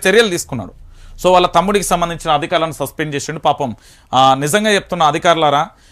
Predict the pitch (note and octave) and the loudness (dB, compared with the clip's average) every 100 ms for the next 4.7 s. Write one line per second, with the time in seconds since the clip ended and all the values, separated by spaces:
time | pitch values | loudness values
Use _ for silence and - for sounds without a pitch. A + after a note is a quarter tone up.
0 | - D3 G3+ G#3+ A3+ A#3 D3 E3 D#3+ D#3 | -10 0 2 4 4 4 6 8 8 4
1 | F3 A3 G#3+ G3 G#3 A#2+ D3 G3+ G#3 G3+ | -2 0 0 0 -4 -2 4 6 6 0
2 | C#3 B2 - - C#3+ F3+ G3+ G3+ G3 F3 | -8 -14 -18 -14 -8 -6 -2 -2 -2 -2
3 | D3 F#3+ A3+ A3 A3 F#3 F3+ F3+ F3 C#3 | 2 2 2 -4 -2 -2 -4 -6 -4 -2
4 | D#3 F3 F3+ E3+ D3+ C3 A2+ | -2 -2 -6 -6 -8 -8 -8